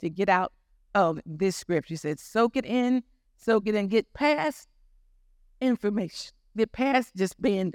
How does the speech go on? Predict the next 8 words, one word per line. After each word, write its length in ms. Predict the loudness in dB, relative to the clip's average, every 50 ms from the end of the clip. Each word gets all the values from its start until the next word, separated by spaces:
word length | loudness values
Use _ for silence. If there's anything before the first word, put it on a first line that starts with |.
| -6 -6
informed 580 | -4 -4 -4 -2 -2 0 0 0 0 -2 -2 -4 -4
about 400 | -4 0 4 4 4 4 2 -2
the 80 | -10
scripturation, 680 | -8 -4 -4 -4 -4 -4 -4 -2 -2 -2 -2 -4 -8 -20 _ _ _ _ _ _ _ _ _
scripture 460 | _ _ -2 -2 -2 -2 -2 -4 -4 -4 _ _ _ _ _ -8 -6
to 60 | -2
get 240 | 2 2 2 2 _ _
to 320 | -8 -4 -2 -2 -2 -2